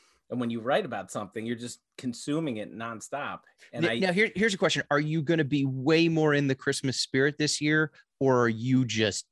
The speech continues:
Speaker 2: done with it for twenty twenty-one?
Speaker 1: <laughs> It, time will tell. I, I kinda think there's a, there's an element of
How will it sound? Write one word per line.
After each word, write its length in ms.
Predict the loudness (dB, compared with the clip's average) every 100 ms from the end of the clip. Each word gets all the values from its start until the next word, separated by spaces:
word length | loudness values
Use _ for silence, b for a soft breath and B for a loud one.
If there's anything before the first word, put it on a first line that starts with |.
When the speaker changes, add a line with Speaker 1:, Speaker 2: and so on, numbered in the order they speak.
| _
Speaker 2:
done 300 | 0 0 2
with 180 | -2 -4
it 120 | -8 -8
for 220 | -6 -6 -6 -6
twenty 240 | -4 -2
twenty-one? 500 | -2 0 0 0 -4 -10
Speaker 1:
<laughs> 40 | _ _ _ _ b b b -20 b _ _ _
It, 320 | -6 -6 -6 -4
time 260 | -2 0
will 140 | 0 0
tell. 480 | 2 2 0 -6 _
I, 140 | -4 -2 -4
I 80 |
kinda 340 | -4 -6 -4 -4
think 480 | -2 -2 -2 -6 -16 _ _ _ _ _ -10
there's 420 | -2 -2 -2 -2
a, 340 | -2 -2 -4 -4
there's 180 | -4 -4
an 100 | -6
element 440 | -4 -2 -2 -4 -6
of 480 | -4 -4 -4 -10